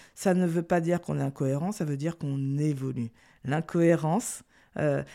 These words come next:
elle est saine quand c'est, on peut la justifier par sa propre évolution.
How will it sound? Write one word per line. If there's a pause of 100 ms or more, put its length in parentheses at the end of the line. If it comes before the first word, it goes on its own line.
(120)
elle
est
saine (220)
quand
c'est,
on
peut
la
justifier
par
sa
propre
évolution.